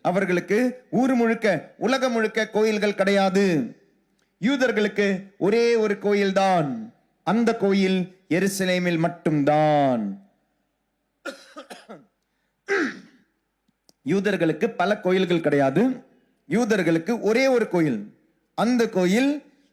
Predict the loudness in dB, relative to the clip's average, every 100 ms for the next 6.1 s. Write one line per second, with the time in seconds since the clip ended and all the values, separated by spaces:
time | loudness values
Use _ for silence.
0 | _ -2 -2 -2 -2 0 0 2 0 0
1 | -4 -12 -6 -2 0 0 0 0 0 -2
2 | -4 -10 -12 -16 _ _ _ _ _ _
3 | _ _ -6 -2 0 2 2 0 -2 -8
4 | -6 -2 -2 -2 -2 -2 0 -2 -2 0
5 | 0 0 0 0 0 0 0 0 0 -2